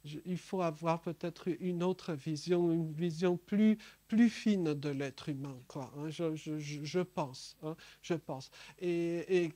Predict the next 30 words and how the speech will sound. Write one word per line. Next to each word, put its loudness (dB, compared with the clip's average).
même 4
si, 0
par 4
exemple, 2
telle 4
ou 4
telle 2
personne -2
a 0
tel 0
ou 2
tel -2
diagnostic, -2
le 6
plus 0
intéressant, -2
c'est -4
de -4
voir -2
ce -14
qui -4
cette -6
personne -8
est. -8
Voyez. -8
Euh, -6
parce -6
que 6
finalement, 4
euh, -2